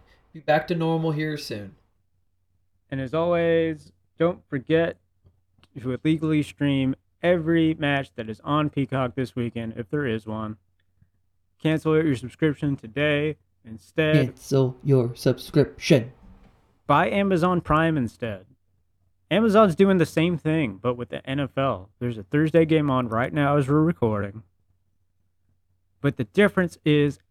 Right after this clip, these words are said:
Speaker 2: Amazon is worth something. You get so much more with Amazon. You get free delivery, bro. I bought some.
Speaker 1: Two day,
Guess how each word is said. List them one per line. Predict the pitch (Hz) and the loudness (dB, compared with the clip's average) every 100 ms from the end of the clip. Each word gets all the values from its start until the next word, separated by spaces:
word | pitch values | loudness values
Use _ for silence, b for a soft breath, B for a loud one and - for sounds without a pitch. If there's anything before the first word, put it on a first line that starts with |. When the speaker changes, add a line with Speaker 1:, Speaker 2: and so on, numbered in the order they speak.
| _ _ - | _ _ -4
Speaker 2:
Amazon | 190 190 135 139 139 143 147 139 _ _ _ _ _ _ _ _ _ _ _ _ | -2 0 0 0 2 0 -4 -8 _ _ _ _ _ _ _ _ _ _ _ _
is | 123 | -10
worth | 117 151 165 | -4 -4 -4
something. | - 110 101 | -10 -12 -4
You | 120 | -2
get | 147 180 | -2 -2
so | - | -2
much | 160 151 - | -2 -4 -4
more | 151 160 | -4 -4
with | 139 | -10
Amazon. | 107 98 95 101 101 _ _ _ - | -12 -12 -14 -16 -18 _ _ _ -6
You | 156 | 2
get | 151 120 _ | 2 0 _
free | 165 170 | 4 4
delivery, | 123 110 160 180 175 170 170 | 0 2 2 4 2 4 2
bro. | 165 180 175 175 175 160 _ _ _ _ _ _ _ _ _ _ _ | 2 4 6 6 4 0 _ _ _ _ _ _ _ _ _ _ _
I | 147 | 0
bought | 160 131 | 0 0
some. | - 123 | -6 -2
Speaker 1:
Two | 110 | 0
day, | - | 0